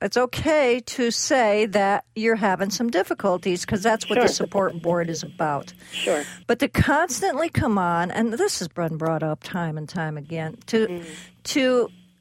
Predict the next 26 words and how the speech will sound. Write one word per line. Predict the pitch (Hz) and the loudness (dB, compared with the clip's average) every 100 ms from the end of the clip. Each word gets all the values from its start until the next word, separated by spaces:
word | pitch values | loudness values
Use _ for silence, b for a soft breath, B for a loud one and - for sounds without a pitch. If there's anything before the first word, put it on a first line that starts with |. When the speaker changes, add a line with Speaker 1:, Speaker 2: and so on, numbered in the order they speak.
| _ - | _ -2
Speaker 1:
complain | 254 214 247 240 269 330 - | 0 2 2 2 2 0 0
and | 285 254 208 | 0 0 0
whine | 202 185 180 185 180 | 2 2 2 2 2
that | 156 - | 0 0
Raw | 170 175 185 - | 0 2 2 0
is | 165 | -2
not, | 180 160 - | 0 0 -2
quote | - 175 170 | -4 -2 -2
unquote, | 175 - 160 - | -2 -2 -2 -2
working | 165 175 220 330 - 262 | -4 2 2 2 0 -2
for | 208 - 165 | -2 0 0
you | 170 180 208 | 0 -2 0
and | 202 202 | 0 2
not | 214 240 208 | 2 0 0
being | 220 208 202 202 | 0 2 0 -2
a | 196 | -4
hundred | 175 - 175 170 175 175 - | -4 -2 -2 0 -2 -4 -16
percent. | - 202 196 - 302 185 - - | -6 -4 -4 -4 -2 -2 -4 -8
Speaker 2:
Right. | 185 185 185 165 - | 0 2 4 4 2
Oh, | - 202 180 | 2 4 4
that's | 165 | 4
Speaker 1:
And | 233 226 | 4 2
Speaker 2:
my | 143 | 0
pet | - 156 - | 0 -2 0
peeve. | - 226 | 2 4
Speaker 1:
nobody | 240 277 330 339 320 311 320 | 4 4 4 4 4 4 2